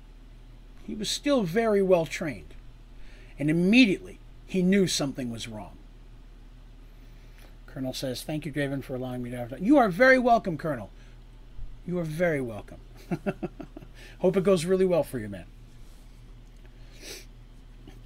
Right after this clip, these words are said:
Um, goodness. Uh, let's see. Immediately, he knew something was wrong. The small town was well too lit for this late at night.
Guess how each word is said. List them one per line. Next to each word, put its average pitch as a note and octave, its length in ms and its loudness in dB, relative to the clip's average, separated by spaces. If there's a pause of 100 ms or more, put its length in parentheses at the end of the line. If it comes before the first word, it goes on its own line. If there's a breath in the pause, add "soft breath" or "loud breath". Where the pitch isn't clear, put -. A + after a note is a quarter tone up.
(160)
Um, B2+ 380 0 (1400)
goodness. F#2 400 -12
Uh, C3+ 240 -6
let's B2+ 140 -8
see. D2+ 280 -14 (920 loud breath)
Immediately, G3 480 8
he F3 140 2
knew F3+ 120 2
something D#3+ 400 -2
was B2 160 -2
wrong. B2+ 300 -6 (760 loud breath)
The F3 80 0
small A#3 420 6
town F#3 440 2
was C#3 160 -2
well D#3+ 600 8
too F#3+ 300 0
lit D3+ 560 2 (680 soft breath)
for - 160 -8
this C#3 300 -6
late C#3 200 0
at A2+ 140 -10
night. B2 340 -8